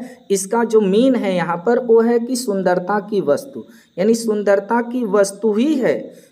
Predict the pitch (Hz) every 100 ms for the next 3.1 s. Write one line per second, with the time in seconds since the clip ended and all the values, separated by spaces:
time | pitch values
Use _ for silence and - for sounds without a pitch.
0 | _ 160 233 202 208 233 233 233 - -
1 | 175 175 202 240 247 220 170 190 226 214
2 | 185 - 143 135 135 135 131 180 220 -